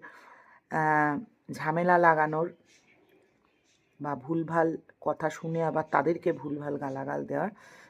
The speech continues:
আমার মনে হয় না খুব একটা প্রয়োজনীয়তা আছে। তো যাই হোক,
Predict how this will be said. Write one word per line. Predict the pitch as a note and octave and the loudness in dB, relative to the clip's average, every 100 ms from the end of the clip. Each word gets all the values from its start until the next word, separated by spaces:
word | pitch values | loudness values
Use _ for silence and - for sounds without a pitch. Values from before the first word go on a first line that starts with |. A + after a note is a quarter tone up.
| - | -8
আমার | E3+ F3 | -6 -4
মনে | E3 E3 | -4 -2
হয় | E3+ | -2
না | E3 | -4
খুব | E3 E3 D#3+ | -6 -4 -4
একটা | D#3 - D3+ | -4 -6 -6
প্রয়োজনীয়তা | - C#3 C#3 C#3+ C#3+ C3+ C#3 C3 | -2 -4 -2 -4 -6 -4 -4 -6
আছে। | B2+ - - _ _ _ _ _ _ - _ - | -8 -14 -16 _ _ _ _ _ _ -20 _ -6
তো | F#3+ | 0
যাই | F3+ F3+ | 2 2
হোক, | G3 G#3+ | 4 0